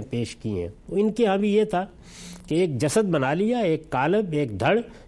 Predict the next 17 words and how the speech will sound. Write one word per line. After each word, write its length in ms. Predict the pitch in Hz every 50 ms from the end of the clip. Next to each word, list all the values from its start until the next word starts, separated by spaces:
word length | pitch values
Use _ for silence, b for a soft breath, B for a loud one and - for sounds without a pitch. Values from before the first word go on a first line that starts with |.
| B
جس 240 | - 135 135 - -
میں 100 | 180 165
سے 140 | 139 - 160
بھاں 320 | 131 101 95 92 123 151
بھاں 180 | 160 175 180 175
کی 220 | 156 - 165 147
آواز 340 | 127 117 110 131 160 180 160
نکلتی 420 | 165 156 - 175 190 180 - 247 233
تھی، 220 | 226 - 214 233 233 B B B B B B B
اور 200 | B 143 151 180
اس 200 | 247 254 - -
کے 160 | - - 294 285
متعلق 520 | 254 240 - 214 196 202 208 214 196 180
یہ 160 | 180 196 190
باور 420 | 160 117 101 117 127 160 208 254 254
کر 220 | 202 - 175 143
لیا 340 | 127 120 117 107 92 87